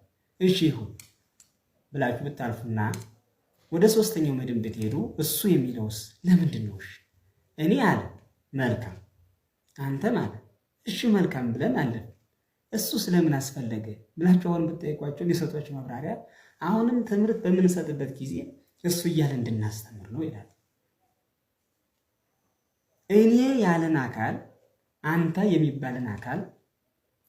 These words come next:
ለሶስተኛ ወገን በምናስተምርበት ጊዜ ወይም ለሁለተኛ ወገን በምናስተምርበት ጊዜ "እሱ" ብለን ነው የምንናገረው እንጂ ታዲያ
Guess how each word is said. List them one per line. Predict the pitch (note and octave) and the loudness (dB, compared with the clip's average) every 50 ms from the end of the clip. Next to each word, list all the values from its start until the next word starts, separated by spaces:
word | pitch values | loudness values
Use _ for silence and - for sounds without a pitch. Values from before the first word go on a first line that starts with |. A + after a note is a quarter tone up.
| _ _ _ _ - _ _ _ _ _ _ _ _ _ _ _ _ _ _ - | _ _ _ _ -20 _ _ _ _ _ _ _ _ _ _ _ _ _ _ 0
ለሶስተኛ | D3 F3+ F3+ - C4+ A3 - - A#3+ A3 G3+ F#3+ F#3 | 2 2 2 2 0 -4 -4 -2 -2 0 2 4 4
ወገን | F3 E3 D#3+ D#3 D3 C#3+ C3+ B2+ A#2+ B2 C3 - - _ | 4 4 4 2 0 0 0 0 -2 -4 -6 -12 -14 _
በምናስተምርበት | - D#3 D#3+ E3 E3 E3 D#3+ D3+ C#3+ C#3+ - C3+ B2+ B2 - B2+ - A#2 A2+ - | -2 0 2 4 4 4 4 2 0 0 -4 -6 -8 -6 -8 -8 -8 -8 -10 -10
ጊዜ | - A#2+ A2+ A#2 A#2 A2 G#2+ A2 - - - - _ _ _ - | -10 -12 -10 -10 -8 -6 -6 -6 -8 -8 -14 -20 _ _ _ -6
ወይም | D3 D3+ D3+ | -2 0 0
ለሁለተኛ | C#3+ D3+ D#3 D#3 D#3 D#3 - C#3+ C3+ C3+ B2+ B2 A#2+ | 2 2 4 4 2 0 0 -4 -6 -6 -4 -4 -6
ወገን | A#2+ A#2 B2 B2+ A#2+ A#2+ | -6 -8 -8 -10 -12 -10
በምናስተምርበት | - D3 D3 C#3+ C3+ C3+ C3 - - A#2 A2 A2 A2+ G#2+ - A2 G#2+ - | -6 -4 -2 -2 -2 -2 -4 -6 -8 -8 -8 -8 -8 -10 -12 -14 -16 -14
ጊዜ | - A#2 - A#2 A2+ A2 - - - _ _ _ _ _ _ _ _ _ _ _ _ _ - | -14 -14 -10 -10 -10 -12 -12 -16 -20 _ _ _ _ _ _ _ _ _ _ _ _ _ -2
"እሱ" | G#3+ A3 A3 A3 - - A#3 A3+ A3+ | 0 0 0 0 -2 -2 0 0 0
ብለን | G#3 F#3 F#3 F#3 F3+ F3+ | 2 2 4 4 6 6
ነው | E3+ E3 D#3 | 6 6 4
የምንናገረው | D#3 D3+ D3 C#3 C3 C3 B2+ A#2+ - C3+ A#2+ A#2 A2+ | 4 4 2 2 0 -2 -4 -6 -8 -6 -6 -4 -4
እንጂ | A2 A2 A2 | -4 -6 -8
ታዲያ | - A#2 A#2 A#2+ A2+ A#2 | -8 -10 -12 -12 -12 -12